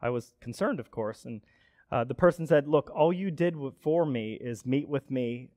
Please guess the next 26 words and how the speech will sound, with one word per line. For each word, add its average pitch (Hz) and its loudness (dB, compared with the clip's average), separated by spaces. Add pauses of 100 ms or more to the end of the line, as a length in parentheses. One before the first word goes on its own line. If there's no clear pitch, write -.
and 127 -4
then 123 0
pray 143 6
with 127 -2
me 117 -4
and 120 -6
listen 135 0
to 127 -12
me 123 -6
and 117 -10
counsel 117 -8
me." 107 -12 (1800)
And 123 -14
I'm 131 -10
like, 127 -6
"Yeah, 123 -6 (100)
I 127 -4
g-, 123 -4 (140)
<laughs> - -14
I 160 10
did. 185 10 (380)
I 147 8
did 190 8
do 185 6
those 170 10
things." 156 4